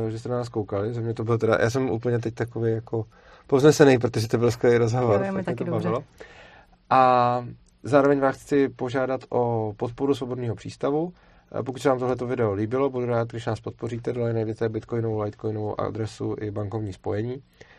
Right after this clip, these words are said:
Speaker 1: A taky je tam odkaz opristavo tečka urza tečka cé zet, kde můžete najít způsob, jak nás podporovat měsíčně, což je asi nejlepší,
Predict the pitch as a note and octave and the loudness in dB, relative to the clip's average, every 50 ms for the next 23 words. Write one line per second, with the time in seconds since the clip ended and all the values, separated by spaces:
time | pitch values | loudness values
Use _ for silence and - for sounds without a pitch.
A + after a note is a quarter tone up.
0 | - - - - _ _ _ _ - A#2 A#2 A#2 A#2+ A#2 B2 A#2+ B2 C3 A#2+ A2+ | -20 -20 -20 -20 _ _ _ _ 0 2 2 2 2 0 -2 -2 0 0 0 0
1 | B2 A#2+ A#2 - G#2+ - - - A2+ A2+ A#2 - G#2+ G#2+ - A#2+ A#2 - - A2 | 0 -2 -4 -6 -10 -8 -4 -2 -2 -2 -2 -4 -8 -6 -4 -6 -4 -2 -2 -2
2 | A2 A2 G#2+ - - - - A2+ A2 G#2 A2 G#2 G#2 - - - G#2 - - A2+ | 0 -2 -4 -4 -4 -4 -2 -2 -2 -2 -4 -4 -6 -8 -6 -6 -6 -4 -2 -2
3 | G#2+ G2 G2+ G2 G2 A2 G#2 G2+ G#2 G2+ G2+ G2+ G2+ G2 G#2 G#2 - G2+ G#2 G2 | -2 -2 -2 -4 -6 -6 -6 -4 -4 -2 -2 -4 -6 -8 -8 -8 -6 -6 -6 -6
4 | G2 G2+ - - - G2+ - G#2+ G#2 F#2+ - G#2 G2+ - - A#2 - - G#2 G#2+ | -6 -8 -10 -14 -16 -14 -12 -10 -10 -10 -8 -10 -10 -10 -12 -10 -6 -4 -2 -2
5 | A2 G#2 G#2 F#2+ - - G#2 - - G#2 G#2 G#2 - - G#2 - - G#2+ A2 - | -2 -2 -4 -6 -8 -8 -10 -10 -8 -8 -8 -8 -10 -12 -12 -10 -10 -10 -8 -8
6 | G#2+ G#2 G2+ G2+ G2 F#2+ - - - G#2 G2+ G2+ G#2+ A2 - | -6 -6 -4 -4 -4 -6 -6 -10 -12 -12 -10 -12 -14 -14 -18